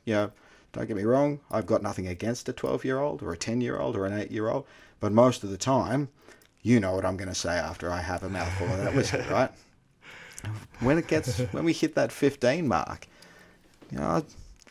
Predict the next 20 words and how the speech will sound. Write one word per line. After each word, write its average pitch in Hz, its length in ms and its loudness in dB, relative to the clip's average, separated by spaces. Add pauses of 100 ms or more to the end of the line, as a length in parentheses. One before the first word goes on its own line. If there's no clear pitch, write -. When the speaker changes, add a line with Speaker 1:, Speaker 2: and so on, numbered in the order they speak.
(640)
Speaker 1:
I, 131 100 0
th-, - 160 -8
I 127 100 2
feel 156 320 2
that 147 120 0
fifteen 120 520 0
years 113 280 2
for 110 160 2
a 107 40 6
lot 117 260 10
of 117 120 6
the, 107 160 4
the 104 140 0
whiskies 101 380 0
that 92 100 -2
I 87 100 2
prefer, 92 720 -2
especially 110 340 -4
the 87 160 -2
Islas, 98 600 -4